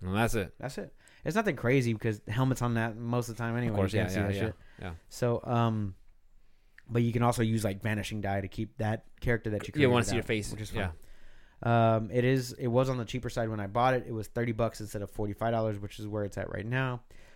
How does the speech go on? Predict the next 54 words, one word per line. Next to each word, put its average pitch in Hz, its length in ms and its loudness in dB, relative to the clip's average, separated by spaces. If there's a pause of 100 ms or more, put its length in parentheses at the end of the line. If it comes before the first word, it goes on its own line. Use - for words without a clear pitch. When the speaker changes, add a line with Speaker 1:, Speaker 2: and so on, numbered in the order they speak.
(200)
Speaker 2:
Uh, 110 400 4 (100)
I, 117 200 2 (100)
I 117 80 -2
do 120 240 -2
see 127 180 -4
this 113 200 0
game 117 280 -2
being 110 280 -2
something 107 420 -6
phenomenal 113 680 0
if 110 180 -4
they 110 140 -2
can 98 520 -8 (400)
realize 123 540 6
the 110 80 -2
full 117 180 -4
potential 110 460 -4
of 101 60 0
what 120 280 2
they 113 100 2
have 101 300 0
and 104 100 -4
what 110 180 -4
they've 110 160 -4
created. 101 500 0 (560)
Uh, 104 260 -2
I 104 120 -2
do 117 220 0
think 117 200 -4
that 113 100 0
it 104 100 0
will 107 160 2
be 104 160 0
a 98 40 2
great, 104 300 0
phenomenal 98 400 -2
game. 101 220 -2
But 101 100 0
as 117 140 4
of 117 160 -4
the 117 80 -2
way 143 220 6
it 147 80 4
stands 151 280 2
right 143 140 6
now, 151 220 2
I'd 143 120 0
say 151 100 4
Speaker 1:
It 139 40 4
still 156 100 8
Speaker 2:
hold - 80 8
Speaker 1:
needs 156 40 8
Speaker 2:
off. - 240 6
Speaker 1:
work. - 80 -20